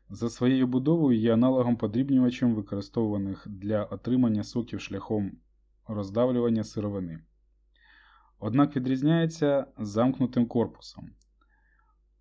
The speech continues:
У подрібнювачі відбувається постійне відведення отриманих бажаних фракцій. У разі змішування воно здійснюється до бажаної консистенції і фракційного складу, при періодичному контролі.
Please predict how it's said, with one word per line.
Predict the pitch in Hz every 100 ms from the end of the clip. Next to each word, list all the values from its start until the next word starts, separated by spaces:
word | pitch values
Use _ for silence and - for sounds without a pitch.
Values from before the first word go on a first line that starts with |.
| -
У | 110
подрібнювачі | 120 131 160 127 113 - 107
відбувається | 107 110 120 113 110 - 107
постійне | 104 - 113 - 135 139 127 123 - _
відведення | 107 104 101 113 107 101 101
отриманих | 101 110 101 98 98 101
бажаних | 110 120 117 110
фракцій. | - 101 90 - - - - _ _ _ _ -
У | 113
разі | 120 107
змішування | 107 143 - 113 101 92 87
воно | 92 104 104
здійснюється | 104 180 - 107 - 101
до | 98
бажаної | 113 147 147 135
консистенції | 127 120 - - 90 85 - 87 - _ _ _ -
і | 110
фракційного | - 104 - 117 101 101
складу, | - 123 175 107 92 104 _ _ - 127
при | 123
періодичному | - 104 104 110 156 160 123 110 98
контролі. | 139 127 95 82